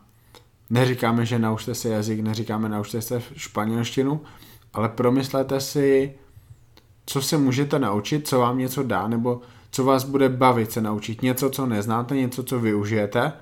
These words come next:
a nebo třeba něco, o čem ještě nevíte, že to využijete, ale prostě se to chcete naučit,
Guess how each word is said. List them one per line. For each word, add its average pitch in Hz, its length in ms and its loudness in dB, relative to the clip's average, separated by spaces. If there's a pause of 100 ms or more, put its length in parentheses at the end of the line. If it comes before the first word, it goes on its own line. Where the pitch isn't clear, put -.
(420)
a 113 60 -4
nebo 139 240 2
třeba 147 300 0
něco, 131 320 0
o 131 80 -2
čem 135 220 -2
ještě 127 220 -4
nevíte, 123 340 -2
že 123 120 0
to 127 160 -2
využijete, 120 500 0
ale 117 140 -2
prostě 117 340 -6
se - 120 -10
to 123 100 -6
chcete 123 320 -2
naučit, 101 520 -2